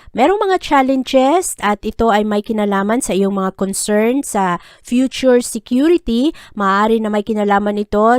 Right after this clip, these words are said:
sa pera, sa tahanan, at sa kung paano mo i-manage ng maayos ang iyong mga gastusin. Sa araw na ito, karamihan rin sa mga Capricorn, mas maging practical kayo.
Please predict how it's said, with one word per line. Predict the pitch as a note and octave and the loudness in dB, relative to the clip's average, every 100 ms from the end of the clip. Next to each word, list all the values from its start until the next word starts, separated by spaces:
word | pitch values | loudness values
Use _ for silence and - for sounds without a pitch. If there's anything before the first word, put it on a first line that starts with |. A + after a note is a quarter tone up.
| - | 0
sa | A3 F#3 E3+ D#3 - - | -2 -2 -2 -6 -14 -6
pera, | G3+ B3+ C#4+ C4+ C4 C4 C4 _ | 0 0 2 4 4 4 0 _
sa | - G#3 | -8 -6
tahanan, | F3+ E3 E3+ A#3+ C#4+ C4+ B3+ C4 C#4 - - | -4 -6 -2 -2 0 0 0 0 -4 -8 -4
at | F#3 F#3 | -4 -2
sa | G#3 | -6
kung | G#3+ G#3+ | -6 -2
paano | F#3 G#3 A3 A3 | 0 2 0 -2
mo | |
i-manage | G#3 G#3 G3 F#3+ A3+ A3 - | -2 -2 -2 0 -2 -4 -6
ng | G#3 | -6
maayos | G3+ E3 F3+ G#3 A3 | -2 -2 0 0 -2
ang | G3 F#3+ | -4 -4
iyong | F#3+ | -4
mga | G3 F#3+ F#3+ G3 | -2 -2 -2 -2
gastusin. | G3 - F#3+ F3 - F#3 C3+ - - - | -6 -4 -4 -2 -2 -4 -4 -12 -20 -6
Sa | D#3+ F3 | 0 2
araw | G#3+ A#3+ | 4 2
na | A#3+ A3+ | 0 -4
ito, | - A#3+ C4+ | 0 0 2
karamihan | A3+ G3 A3 A#3+ A#3+ A#3 | 0 -2 0 0 -2 0
rin | B3 C4 | 0 0
sa | B3 | -2
mga | A3 G#3 G#3 | -4 -4 -4
Capricorn, | A3 B3+ C#4+ - A#3+ B3+ E4+ - - | -2 0 -2 0 4 4 2 -4 -8
mas | A3+ B3 A#3+ | -4 -2 -2
maging | A#3 A#3 A#3+ | -2 -4 0
practical | A3+ A3+ - A#3 A3 A3 | -2 -2 -6 -2 -2 0
kayo. | G#3 G#3 G#3+ F3 | 0 2 4 2